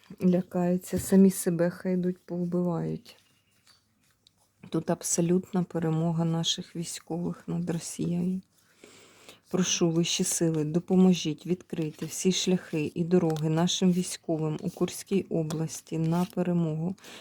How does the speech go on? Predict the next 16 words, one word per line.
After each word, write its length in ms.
на 120
знищення 640
рашистів, 680
росіян. 680
Ніщо 500
не 140
заважає 580
нашим 420
військовим 580
рухатись 680
вперед 840
до 180
міста 380
Курська. 680
Відкритий 680
шлях. 580